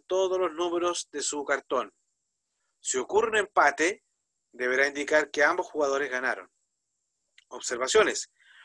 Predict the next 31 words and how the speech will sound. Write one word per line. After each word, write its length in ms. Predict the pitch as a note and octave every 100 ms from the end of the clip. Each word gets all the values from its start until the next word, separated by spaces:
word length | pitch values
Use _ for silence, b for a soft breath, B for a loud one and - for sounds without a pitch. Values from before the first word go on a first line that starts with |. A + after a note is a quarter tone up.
| b _
Los 140 | A#2+
datos 240 | A#2+ C3+ C#3+
de 60 |
la 100 | D3+
tómbola 420 | D#3 G3 E3+ E3 E3
que 100 | C3+
se 160 | B2+
van 180 | A#2+ B2
a-, 160 | C#3+ - B2+
ingresando 520 | B2 C3+ E3+ E3+ E3+
serán 260 | D#3 C#3
siempre 340 | B2+ D3 D3+ D#3
correctos 580 | D#3+ E3+ F#3+ - G#3 -
y 100 | G3+
no 120 | B3+
se 80 | A#3+
debe 200 | G#3 F#3+
considerar 440 | F3+ - D3+ E3
mal 260 | E3+ G#3 B3+
uso 220 | A#3 G3+
del 100 | F#3+
programa, 340 | E3+ D#3 G#2 F#2+ _ _ _ _ _ _ _ _ B B B B B
como 180 | B2+ B2
por 100 | B2
ejemplo 340 | C#3+ C3+ B2+
ingresar 260 | A#2+ A#2+ A#2
números 240 | G#2+ G#2
repetidos 640 | A2+ B2 F#3 F#3 E3+ E3 D3
ni 120 | C#3+
de 120 | C3
tómbola. 360 | G#2 - -